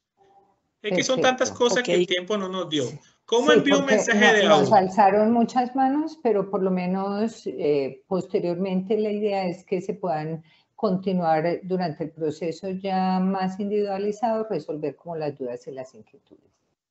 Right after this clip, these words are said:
Speaker 1: Sí,
Speaker 2: ¿Listo?
Speaker 1: ento-, ok, vamos a, a terminar con enviar un mensaje de voz.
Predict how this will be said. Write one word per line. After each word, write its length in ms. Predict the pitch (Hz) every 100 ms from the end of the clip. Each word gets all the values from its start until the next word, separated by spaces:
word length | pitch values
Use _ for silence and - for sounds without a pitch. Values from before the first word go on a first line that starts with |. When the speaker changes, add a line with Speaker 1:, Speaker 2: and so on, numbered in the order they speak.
| _
Speaker 1:
Sí, 280 | - - -
Speaker 2:
¿Listo? 240 | 339 - 220
Speaker 1:
ento-, 420 | 170 170 208 - _ _ -
ok, 280 | 180 165 123
vamos 380 | 120 175 247 262
a, 280 | 247 220 196
a 120 | 190
terminar 540 | 185 175 165 170 202 - -
con 480 | 214 220 233 240
enviar 380 | 147 170 170 170
un 80 | 202
mensaje 480 | 202 185 180 180 185
de 80 | 170
voz. 500 | 185 269 - -